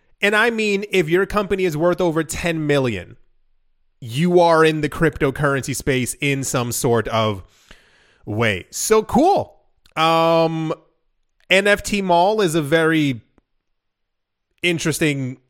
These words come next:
name. I assume that name is gonna stick for a while as well. Doesn't matter what I think about the name, just kind of, just sounds a bit odd. Um, and I also think it's a bit, like, when I saw this news floating around, it was an, it was the news that they were planning on targeting one hundred and eighty countries, and I'm like,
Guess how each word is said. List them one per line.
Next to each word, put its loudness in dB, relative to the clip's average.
name. 2
I 0
assume 0
that -2
name -2
is -4
gonna 0
stick -4
for 0
a 4
while 2
as -2
well. 0
Doesn't 0
matter 2
what 4
I 2
think -4
about 0
the -6
name, 0
just -4
kind -2
of, -4
just -4
sounds -2
a -2
bit -2
odd. 0
Um, 2
and 2
I 6
also 2
think -4
it's -4
a -4
bit, -4
like, 0
when 2
I 0
saw -2
this 0
news 0
floating 0
around, 0
it 0
was 0
an, -4
it 4
was 0
the -2
news 2
that 2
they 0
were 0
planning 0
on -2
targeting 0
one 0
hundred -2
and -4
eighty -2
countries, 0
and 2
I'm 0
like, 0